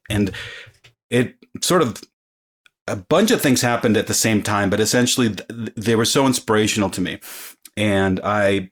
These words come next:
being, you know, the, a songwriter and being a musician and, and sort of,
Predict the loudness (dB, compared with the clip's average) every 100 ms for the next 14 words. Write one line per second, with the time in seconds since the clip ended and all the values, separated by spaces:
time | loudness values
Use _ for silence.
0 | -8 0 2 4 4 2 -2 -10 _ _
1 | _ _ -4 -4 -4 -8 -12 -16 -6 -2
2 | 2 4 4 4 2 0 0 0 0 0
3 | 0 2 0 0 0 0 0 -2 -4 -4
4 | -2 -2 -2